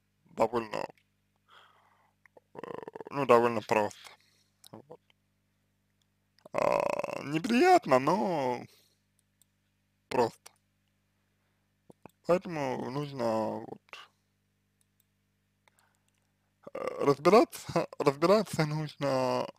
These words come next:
а, и нужно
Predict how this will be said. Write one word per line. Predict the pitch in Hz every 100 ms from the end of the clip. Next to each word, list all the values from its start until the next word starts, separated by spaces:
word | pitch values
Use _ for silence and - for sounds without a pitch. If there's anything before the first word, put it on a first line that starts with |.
| _ _ _ _ _ _ _ _ _ _ _ _ _ _ _ - -
а, | 120 117 113
и | 127 151 139
нужно | 143 131 127 120 113